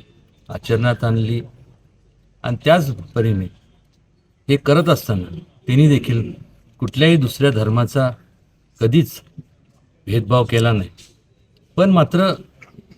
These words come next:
आज आपण जर पाहिलं तर जाती जातीत कारण नसताना भेदभाव करतात. आणि मोदींच्या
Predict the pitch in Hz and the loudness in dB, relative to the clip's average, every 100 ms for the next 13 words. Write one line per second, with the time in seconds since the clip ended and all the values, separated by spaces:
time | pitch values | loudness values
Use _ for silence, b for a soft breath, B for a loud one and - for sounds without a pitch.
0 | _ _ _ - 139 160 135 - _ _ | _ _ _ -2 2 2 0 -8 _ _
1 | _ _ _ _ _ _ _ _ _ _ | _ _ _ _ _ _ _ _ _ _
2 | _ _ _ - - 135 123 139 120 131 | _ _ _ -12 0 2 2 2 2 4
3 | 120 - - _ _ _ _ _ _ _ | 2 -4 -20 _ _ _ _ _ _ _
4 | _ 147 135 - 165 151 143 160 135 135 | _ 0 2 4 4 4 2 0 0 2
5 | 135 147 131 - 135 143 127 101 107 101 | 4 4 2 0 0 2 0 -4 -6 -2
6 | 131 - - - - - - - - - | -4 -4 -16 -16 -16 -16 -16 -16 -16 -16
7 | - - 92 90 _ - _ _ _ - | -16 -14 -14 -16 _ -20 _ _ _ -20
8 | _ _ _ _ _ _ _ 107 120 120 | _ _ _ _ _ _ _ -2 2 2
9 | 123 131 131 - 139 139 139 - | 2 4 2 2 2 2 0 -6